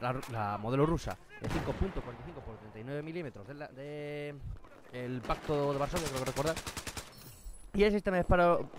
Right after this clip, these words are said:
por recarga adici-, eh, accionada por gas. Una cadencia de disparos de seiscientos disparos por minuto en automático. Y aquí viene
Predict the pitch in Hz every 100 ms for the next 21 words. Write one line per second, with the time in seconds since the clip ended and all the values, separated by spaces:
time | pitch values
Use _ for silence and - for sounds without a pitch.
0 | - 170 170 151 143 165 165 156 160 151
1 | 131 123 - 131 127 - - 127 120 143
2 | 131 160 160 160 135 117 - 110 - -
3 | - - - - 143 156 180 165 170 151
4 | 147 - 175 98 - 170 190 160 135 -
5 | 220 190 101 - 98 120 113 113 117 120
6 | 156 - 82 - - - - - - 107
7 | 110 143 214 175 165 190 - - 131 160
8 | 180 202 185 190 190